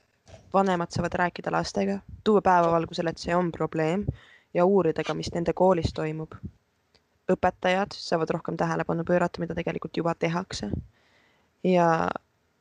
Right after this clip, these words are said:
ma arvan, et see, et me oleme rohkem hellad üksteise vastu. Ma tean, see on hästi üleüldine vastus,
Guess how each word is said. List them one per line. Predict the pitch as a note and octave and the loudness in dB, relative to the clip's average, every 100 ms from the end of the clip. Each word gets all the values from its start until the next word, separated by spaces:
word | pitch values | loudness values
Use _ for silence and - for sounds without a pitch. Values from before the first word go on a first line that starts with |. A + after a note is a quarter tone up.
| _ _ _ _ _ _ _ _ _ - | _ _ _ _ _ _ _ _ _ 2
ma | G3+ | 4
arvan, | A3 G3+ | 4 2
et | F3+ | 0
see, | - G3 | 0 0
et | - | 0
me | F3 F3 | 0 2
oleme | F3+ F#3+ F3+ F3+ | 2 2 2 0
rohkem | F3+ - F3+ | -2 -4 -6
hellad | D#3+ F3+ D#3+ E3 | -4 -4 -6 -8
üksteise | - D#3+ D#3+ | -6 -2 0
vastu. | D#3 - | -2 0
Ma | F3+ | 2
tean, | A3 G3+ | 2 2
see | |
on | G3 | 2
hästi | G#3 - F#3 | 0 0 -2
üleüldine | G#3+ F3+ E3+ A3+ G3+ D3 D3 | 2 2 2 0 -2 -8 0
vastus, | F3+ G#3+ - D#3 - | 0 0 -4 -8 -8